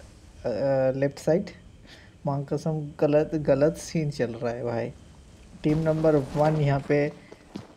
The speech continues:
उतर चुके हैं और गोरोका के side बिल्कुल खाली है। बिला के side fight हो चु-, start हो चुका है, दिखाई दे रहे हैं। आर टू एफ़ की जो टीम है यहाँ पे एक बंदे को लुढ़काए हैं, Frag God को दिखाई दे रहा है, एक बंदे को लुढ़काए हैं। तो ठीक है, चलो,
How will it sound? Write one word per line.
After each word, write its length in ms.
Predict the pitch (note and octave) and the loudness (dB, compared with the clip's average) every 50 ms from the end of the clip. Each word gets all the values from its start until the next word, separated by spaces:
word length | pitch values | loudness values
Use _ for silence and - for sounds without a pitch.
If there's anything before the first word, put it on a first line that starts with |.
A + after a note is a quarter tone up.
| - - - - _ - | -20 -20 -20 -10 _ -4
उतर 260 | E3+ - F3+ E3+ D#3+ | 0 2 2 2 2
चुके 280 | E3+ - F3 F3 F3+ E3+ | 2 0 0 2 2 4
हैं 500 | D3 D#3 F3+ G#3+ - - - - - - | 4 4 4 4 2 0 -6 -12 -6 0
और 460 | C#3 C3+ C3+ C3+ C#3 C#3 D3 D3 C#3 | 2 4 6 6 6 6 4 2 0
गोरोका 480 | C#3 - C#3 C#3+ D3+ E3 F3 F3+ F3 E3 | 0 2 2 4 4 4 4 4 4 4
के 160 | E3+ - F3 | 2 0 -2
side 280 | F3 - D#3+ D3 D3 D3 | 0 2 2 2 2 2
बिल्कुल 360 | C3+ C#3 C3+ - - D3+ D3+ | 0 -2 0 2 2 2 2
खाली 380 | - - C#3+ B2+ C3 C#3 D3 | 0 0 0 0 2 2 2
है। 160 | C#3+ D3+ F3 E3 | 2 4 4 4
बिला 360 | - - D3+ D3+ E3 F#3+ G#3 | 4 4 6 6 8 6 6
के 160 | G3+ G3 F#3 | 6 6 6
side 240 | - F#3 F3 E3+ E3+ | 6 6 6 4 4
fight 400 | - - - C#3+ C#3+ D3+ D3+ - | 2 2 2 2 2 2 0 -2
हो 160 | - D#3+ C#3+ | -2 -2 -2
चु-, 240 | C#3+ - - F3+ E3 | -2 -4 -10 -14 -14
start 360 | - - - C3+ B2 C3 C3+ | -8 -2 0 0 0 0 0
हो 100 | C#3+ C#3 | -2 -4
चुका 240 | C3+ - D#3 - C#3 | -4 -4 -2 0 0
है, 100 | C#3 C3+ | 0 0
दिखाई 320 | C3+ C3 - - C#3 C#3+ | -2 -4 -4 -2 -2 -2
दे 140 | C#3+ C#3+ C#3 | -2 0 0
रहे 140 | C3+ C#3 D3 | 2 2 2
हैं। 320 | D3 E3+ G#3+ - - - - - - - - - - - - - - - - - - | 2 0 -2 -2 -6 -12 -20 -20 -20 -20 -20 -20 -20 -20 -20 -20 -20 -20 -14 -10 -6
आर 140 | - D#3 D#3+ | -2 -2 -2
टू 220 | D#3+ - - G#3+ | -2 -2 0 0
एफ़ 180 | G3 F#3 F3 F3+ | 2 2 2 2
की 120 | - F3 | 2 2
जो 120 | E3+ E3 D#3 | 4 4 2
टीम 280 | D#3 D#3 D#3 D3+ D3+ | 2 0 -2 0 0
है 240 | C#3+ D#3 E3 D#3+ C#3+ | 0 0 0 0 0
यहाँ 200 | B2+ B2+ B2+ B2+ | -2 -2 -2 -2
पे 340 | B2+ C3+ D3 D#3+ G#3+ - - - _ _ _ _ _ _ _ _ _ _ _ _ - - | -2 0 0 0 0 -2 -6 -14 _ _ _ _ _ _ _ _ _ _ _ _ -6 -4
एक 160 | C#3+ C3+ C3+ | -4 -2 0
बंदे 300 | C3+ C3 C3 C3 C3+ C3+ | 0 0 0 0 0 0
को 100 | C3+ C#3+ | 0 0
लुढ़काए 580 | C#3 C3 B2+ B2 B2+ B2+ - C#3+ C#3+ D3+ E3 F3 | 0 2 0 0 0 0 2 4 4 6 6 4
हैं, 240 | E3+ E3+ F3 - - - - - - - - - _ - - - - - - | 4 4 2 2 0 -6 -14 -18 -18 -18 -18 -18 _ -20 -20 -20 -20 -6 -2
Frag 300 | - D3+ D#3 E3 D#3+ D3 | 2 4 4 4 2 2
God 300 | C#3 C#3+ C3+ C3+ D3+ E3+ | 2 2 4 4 4 4
को 120 | F3 E3 D3+ | 2 2 0
दिखाई 260 | C#3 C3 - C#3+ C3 | 0 -2 -2 -2 -2
दे 100 | C3 C3 | 0 0
रहा 120 | C3 C3+ | -2 -2
है, 60 | B2+ B2 | -2 -4
एक 60 | B2 | -4
बंदे 180 | B2 A#2+ B2 | -4 -4 -2
को 100 | A#2+ A#2+ | -2 -2
लुढ़काए 420 | A#2 A#2+ A#2 A#2 - B2+ B2 B2+ C#3 | -2 -2 -4 -4 -2 -2 0 0 0
हैं। 200 | C#3+ D3 D3+ E3+ | -2 -2 -4 -4
तो 120 | F3 C#3+ | -4 -4
ठीक 320 | C#3 - - D#3 C#3 - - | -4 -6 -8 -10 -8 -6 -6
है, 60 | C3 | -8
चलो, 320 | - - - - - - | -4 -4 -4 -4 -4 -6